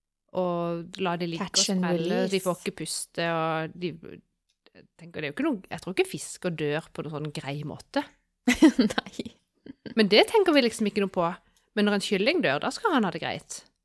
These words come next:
Speaker 2: Mm.
Speaker 1: Eller en gris, eller en ku, eller
Speaker 2: Ja, men
Speaker 1: Er ikke det rart?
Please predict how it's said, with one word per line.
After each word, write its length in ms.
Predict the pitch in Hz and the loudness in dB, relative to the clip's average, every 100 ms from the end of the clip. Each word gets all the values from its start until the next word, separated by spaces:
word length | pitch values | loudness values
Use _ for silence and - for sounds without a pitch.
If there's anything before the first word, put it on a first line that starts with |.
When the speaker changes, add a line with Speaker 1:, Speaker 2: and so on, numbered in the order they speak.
| _ _ _ _ | _ _ _ _
Speaker 2:
Mm. 100 | 202 | -4
Speaker 1:
Eller 120 | 190 | -2
en 100 | 185 | -2
gris, 340 | 175 165 175 170 | -2 -4 -4 -6
eller 140 | 165 165 | -10 -10
en 60 | |
ku, 380 | - 170 165 160 | -10 -10 -10 -8
eller 280 | 165 156 156 - _ _ _ _ _ _ _ _ _ 190 190 _ _ _ - | -6 -6 -8 -16 _ _ _ _ _ _ _ _ _ -10 -10 _ _ _ -12
Speaker 2:
Ja, 120 | 180 | -8
men 140 | 180 196 - | -6 -8 -10
Speaker 1:
Er 80 | - | -4
ikke 140 | 392 | 0
det 80 | 359 | 2
rart? 300 | 160 - - | 2 -2 -12